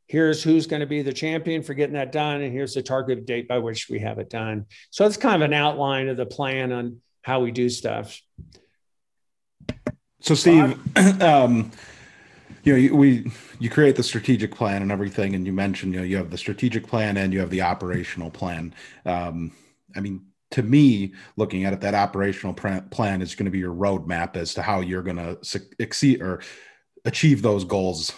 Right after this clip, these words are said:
Speaker 2: that you've set as your company. And I
Speaker 1: Absolutely
Speaker 2: mean,
Speaker 1: correct.
Speaker 2: to me, to me, it seems like it would be,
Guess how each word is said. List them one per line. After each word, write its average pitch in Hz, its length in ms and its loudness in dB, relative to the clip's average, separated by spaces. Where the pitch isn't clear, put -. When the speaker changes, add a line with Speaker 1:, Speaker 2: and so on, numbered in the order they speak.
Speaker 2:
that 101 120 -4
you've 92 180 -6
set 110 220 -2
as 85 160 -8
your 90 100 -6
company. 101 320 -4
And 90 80 -4
I - 20 -8
Speaker 1:
Absolutely 131 240 0
Speaker 2:
mean, 127 80 -8
Speaker 1:
correct. 120 140 -4
Speaker 2:
to 127 60 4
me, 139 260 4
to 147 140 2
me, 156 340 6
it 117 140 2
seems 123 260 6
like 113 200 2
it 113 140 0
would 110 140 -6
be, 107 360 -4